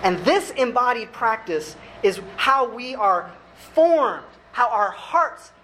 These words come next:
are transformed, and our minds are renewed, and our loves are captured. We learn that it's not only Jesus, it's not only that Jesus died for us,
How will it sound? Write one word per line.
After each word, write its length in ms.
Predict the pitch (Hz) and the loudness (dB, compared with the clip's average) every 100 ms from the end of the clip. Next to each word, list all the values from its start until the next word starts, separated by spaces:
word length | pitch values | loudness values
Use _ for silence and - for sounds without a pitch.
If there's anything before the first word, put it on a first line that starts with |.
| _ - | _ -2
are 280 | 196 185 - | -2 -2 -8
transformed, 960 | - 277 247 233 - - 339 262 156 - - - - - - | -12 -6 -4 -6 -10 0 2 4 0 -8 -20 -20 -20 -20 0
and 80 | 202 | 0
our 80 | 202 | 2
minds 520 | 220 294 302 277 - | 0 0 0 -4 0
are 120 | 208 | 0
renewed, 600 | 185 185 180 247 302 196 180 | 0 -6 -8 -4 -2 -2 -2
and 40 | |
our 180 | 190 175 | 0 0
loves 760 | 165 175 262 302 240 180 - - _ _ _ - | -2 0 2 4 2 0 -8 -20 _ _ _ -6
are 420 | 190 196 185 180 175 | 0 2 2 -2 -10
captured. 560 | - 208 190 - 139 113 - - - - - - - - - - - - - - - - - - - 202 | -10 -8 -8 -10 -14 -14 -20 -20 -20 -20 -20 -20 -20 -20 -18 -18 -18 -18 -16 -16 -16 -16 -16 -16 -6 0
We 140 | 226 | 2
learn 380 | 233 277 294 285 | 4 4 0 -2
that 120 | 247 | -4
it's 160 | 202 190 | -4 -6
not 380 | 202 277 302 254 | -4 -2 -4 -2
only 380 | 240 233 226 175 | -2 -2 -4 -6
Jesus, 640 | - 226 240 214 180 - - - - - - - - - | -8 -6 -2 -2 -4 -10 -20 -20 -20 -18 -16 -16 -6 -2
it's 100 | 202 | 0
not 220 | 294 294 | 0 0
only 240 | 262 269 233 | -2 0 -2
that 180 | 190 | -2
Jesus 340 | 185 208 185 160 143 | -4 -8 -6 -8 -4
died 340 | 214 269 180 - | 0 2 2 0
for 180 | 170 151 | -4 -6
us, 340 | 127 - | -6 -14